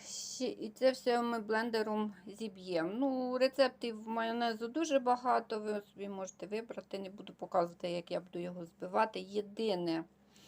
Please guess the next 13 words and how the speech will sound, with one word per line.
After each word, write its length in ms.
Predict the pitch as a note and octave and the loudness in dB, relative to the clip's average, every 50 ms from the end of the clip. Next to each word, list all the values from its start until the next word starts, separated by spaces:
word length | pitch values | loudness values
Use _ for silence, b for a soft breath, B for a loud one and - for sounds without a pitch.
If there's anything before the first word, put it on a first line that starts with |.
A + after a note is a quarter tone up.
| b b b b b b - | b b b b b b -8
е, 340 | F3+ F#3 F#3 F3+ F3 E3 E3 | -6 -4 -2 -2 -2 -2 -2
бо 140 | F3 F#3+ G3+ | -2 -2 0
я 340 | G#3 G#3 G3+ F#3+ F3+ - - - - B2+ - - _ _ | 2 4 4 4 2 0 -4 -12 -14 -14 -14 -14 _ _
часом 480 | - - G#3+ G#3+ G#3+ - G3+ G3 G3 F#3+ | -2 0 0 0 2 -2 -4 -4 -4 -6
чую, 300 | - - G#3+ G#3+ G3+ G3 | -4 -2 0 0 0 0
що 540 | F#3 - - - - F#3+ F3+ F3 F3 - - - | -2 -8 -16 -12 -8 -6 -4 -4 -4 -6 -8 -10
жінки 380 | - G3+ A3+ G#3+ G#3 G#3 - G#3+ | -12 -8 -6 -4 -4 -2 -4 -4
кажуть, 320 | G#3+ - G#3 G3+ G3 - | 2 4 4 4 4 2
що 100 | - G#3 | -2 -2
не 120 | G#3 A3 A3 | -2 -2 0
виходить 460 | G#3+ A#3+ A#3 - A3+ G#3 F3+ F#3 F3+ | 0 0 0 2 0 0 0 -2 -8
все 200 | - - - G3 | -8 -2 0 2
одно. 440 | G3+ G3+ G3 F#3+ F#3 F3 D#3+ D#3 | 2 2 0 -2 0 0 0 0